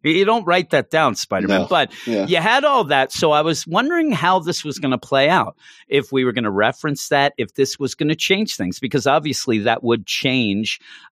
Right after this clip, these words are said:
Speaker 1: a bit of the universe. And why I like that annual a lot is it didn't change the important things. Well, it's not changing this. And, and in fact, it's not being referenced at all in at least this issue here,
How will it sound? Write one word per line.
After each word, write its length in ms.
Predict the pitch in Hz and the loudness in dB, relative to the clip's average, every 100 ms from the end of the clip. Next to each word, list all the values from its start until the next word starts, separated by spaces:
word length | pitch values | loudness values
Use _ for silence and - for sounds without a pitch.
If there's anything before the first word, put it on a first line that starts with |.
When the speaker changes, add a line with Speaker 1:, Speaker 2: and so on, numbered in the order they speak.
| - | -4
Speaker 1:
a 60 | 139 | -2
bit 260 | - 269 | 0 0
of 80 | 151 | 0
the 80 | 95 | -2
universe. 400 | 87 85 104 - | -4 -2 -2 0
And 180 | 160 151 | 0 2
why 240 | 170 180 | 2 2
I 120 | 147 | 2
like 320 | 120 120 131 - | 2 0 0 0
that 160 | 113 | 0
annual 400 | 107 107 98 90 | 0 0 -2 -2
a 80 | 92 | -2
lot 260 | 113 127 107 | 0 2 2
is 200 | 95 - | -2 -4
it 120 | - | -8
didn't 300 | 160 170 156 | -8 -6 -4
change 800 | - - 147 143 139 135 - - - - _ - | -4 0 2 4 4 2 0 -4 -12 -20 _ -2
the 120 | 139 | 0
important 640 | 123 104 - 139 - 117 | 0 -2 0 0 0 -6
things. 540 | - - 165 117 101 120 | -8 -2 0 0 -4 0
Well, 320 | 120 113 113 _ 127 | 2 2 -2 _ -6
it's 180 | - | -2
not 200 | 135 131 - | 0 0 -2
changing 380 | 123 110 101 | -4 -2 -2
this. 200 | 107 120 | -2 -2
And, 140 | 113 104 | -4 -4
and 160 | 101 | -4
in 80 | 104 | -4
fact, 320 | - 123 107 | 0 0 0
it's 160 | 107 - | -4 -2
not 180 | 98 82 | -2 -2
being 220 | 92 87 | -6 -2
referenced 600 | 90 95 - 82 - - 113 | -2 -2 -4 -8 -8 -6 -2
at 180 | 95 - | -2 0
all 380 | 107 107 87 - | 2 2 0 -2
in 180 | 117 101 | 0 0
at 120 | - | -2
least 380 | 101 98 - - | -2 -4 -6 -4
this 260 | 98 - - | -4 -4 -2
issue 480 | 139 135 - 95 87 | -2 0 -2 -4 -6
here, 540 | - - 196 135 101 | -8 -6 0 2 2